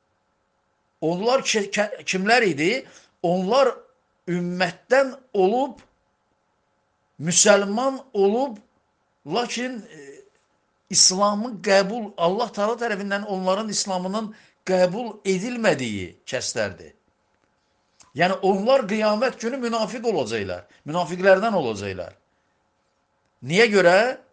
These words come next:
Hə, çeşidli səbəblər ola bilər. Ola bilər, dəvət ediliblər, niyyətləri sağlam deyildi deyənə qəbul etmirdilər və ya üzdə qəbul edirdilər,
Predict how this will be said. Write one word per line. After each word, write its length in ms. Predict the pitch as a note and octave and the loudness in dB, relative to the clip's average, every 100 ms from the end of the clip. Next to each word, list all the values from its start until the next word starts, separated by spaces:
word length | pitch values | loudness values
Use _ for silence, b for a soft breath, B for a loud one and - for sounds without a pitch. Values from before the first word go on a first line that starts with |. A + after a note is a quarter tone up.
| _ _ _ _ _ _ _ _ - | _ _ _ _ _ _ _ _ -10
Hə, 120 | D3 | -4
çeşidli 460 | A3+ F#3 A3 C4+ - | -2 -2 -6 -6 -2
səbəblər 480 | B3+ G#3+ G#3 A3+ | 0 0 0 0
ola 180 | F#3 C#3 | 4 2
bilər. 380 | A2 G2+ F2 - _ _ _ _ | 2 -4 -6 -8 _ _ _ _
Ola 180 | D3 G#3+ | -4 -2
bilər, 260 | A3+ A#3 G#3 G#3 _ b b _ _ _ _ _ _ _ _ - | 2 0 0 -10 _ b b _ _ _ _ _ _ _ _ -10
dəvət 520 | G#2 D3+ E3 A3 - | 4 4 6 0 -2
ediliblər, 800 | F3 D#3+ E3 G3+ E3+ E3 F3 E3+ - _ _ _ _ _ _ _ _ _ _ - | -2 -2 -2 -2 4 4 4 0 -10 _ _ _ _ _ _ _ _ _ _ -12
niyyətləri 600 | C#3 F3 E3 - F3 G3+ G3+ G3+ | -2 2 2 2 0 2 -2 -6
sağlam 540 | - E3+ D#3+ F#3+ F#3+ E3+ | -8 -2 0 0 -2 0
deyildi 380 | F3+ D#3+ C#3 | 0 0 -4
deyənə 260 | C3+ C#3+ E3+ | -4 -4 -2
qəbul 400 | E3 D3 D#3 F3 | 2 2 2 -2
etmirdilər 520 | E3 D3+ C3 B2+ D3+ D3 | -2 -4 -8 0 0 2
və 100 | D3 | 0
ya 100 | C#3+ | -2
üzdə 320 | D3 C#3 E3 D#3+ | -4 -4 -2 2
qəbul 340 | D#3 D3+ D3+ | 2 2 -4
edirdilər, 520 | D3+ D#3+ C3+ D3+ E3 | -4 -6 -2 -2 -2